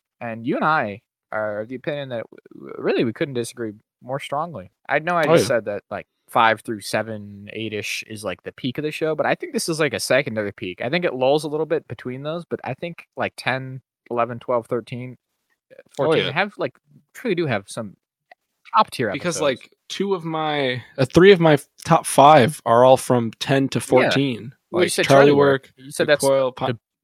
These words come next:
Speaker 2: yeah.
Speaker 1: highest rated as well, so, like, other people seem to agree with us, and
Speaker 2: Yeah.
Speaker 1: that's recent.
Speaker 2: I th-, yeah, I think, like, Sunny's the kind of show where, and I've seen more and more that they'll just, they're just doing whatever kind of episodes they want, as you'll see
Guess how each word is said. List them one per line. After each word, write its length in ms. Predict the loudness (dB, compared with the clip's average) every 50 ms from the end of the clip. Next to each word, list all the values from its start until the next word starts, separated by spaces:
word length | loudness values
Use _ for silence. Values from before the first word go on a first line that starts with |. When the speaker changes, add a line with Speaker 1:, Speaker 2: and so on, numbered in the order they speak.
| _
Speaker 2:
yeah. 140 | -12 -12 -10 -4
Speaker 1:
highest 360 | 0 2 4 4 4 2 0 -2
rated 280 | -2 -2 0 -2 -2
as 140 | -4 -4 -4
well, 340 | -2 -2 0 0 -2 -4 -8 _
so, 160 | -16 -14 -10
like, 180 | -10 -8 -6
other 140 | -4 -4 -4
people 300 | -2 -2 -4 -4 -4 -10
seem 180 | -10 -10 -10 -8
to 60 | -6
agree 200 | -4 -4 -4 -2
with 100 | -2 -2
us, 180 | -2 -4 -6 -6
and 60 | -4 -2
Speaker 2:
Yeah. 100 | -2 -2
Speaker 1:
that's 140 | -4 -8 _ _ _ _
recent. 440 | -12 -12 -12 -8 -10 -10 -10 -12 _ _ _ 0
Speaker 2:
I 100 | 0 0
th-, 120 | 0 0
yeah, 200 | 2 4 4 4
I 60 | 4 2
think, 220 | 0 -2 -2 2
like, 340 | 4 4 4 4 2 -6 -20 _ _ -4
Sunny's 320 | 0 2 4 4 6 4
the 60 | 4
kind 180 | 4 4 4 4
of 60 | 4
show 280 | 2 2 2 4 4 4
where, 400 | 4 2 2 2 2 0 -2 -4 -6 _ _ _ -4
and 260 | -2 -2 -2 -2 0
I've 160 | 0 0 2 2
seen 160 | 2 2 4
more 140 | 6 6 6
and 100 | 6 6
more 140 | 6 4
that 100 | 4 6
they'll 120 | 6 4 4
just, 260 | 4 0 -4 2 6
they're 100 | 6 6
just 140 | 6 6 4
doing 160 | 4 6 6
whatever 200 | 8 8 6 6
kind 180 | 4 4 4 4
of 40 | 4
episodes 360 | 2 0 -2 -2 -2 0 0
they 100 | -2 -2
want, 400 | 0 0 0 0 0 -2 -4 -2
as 160 | -2 -2 0
you'll 80 | 0 -2
see 400 | 0 4 4 4 4 2 0